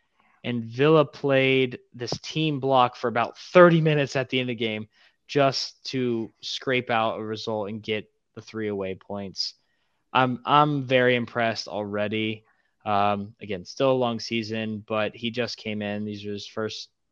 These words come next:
two games in the Premier League. Um, I think this break is gonna really, really help. And I, we don't have many players going off to international duty, so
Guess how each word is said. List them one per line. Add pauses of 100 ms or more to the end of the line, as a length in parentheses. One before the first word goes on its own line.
(120)
two
games
in
the
Premier
League. (760)
Um, (720)
I
think
this (160)
break
is
gonna (500)
really,
really
help.
And
I,
we
don't
have
many
players
going
off
to
international
duty,
so